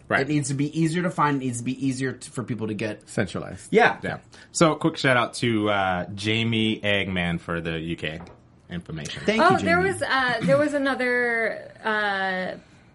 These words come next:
Speaker 4: there was another fan who tweeted me about the U K show saying that they're starting, I guess, with season four.
Speaker 1: Mm-hmm.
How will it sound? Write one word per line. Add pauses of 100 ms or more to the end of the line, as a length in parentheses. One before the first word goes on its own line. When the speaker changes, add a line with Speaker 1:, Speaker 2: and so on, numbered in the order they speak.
(180)
Speaker 4:
there
was
another
fan
who
tweeted
me
about
the
U
K
show
saying
that
they're
starting,
I
guess,
with
season
four.
Speaker 1:
Mm-hmm.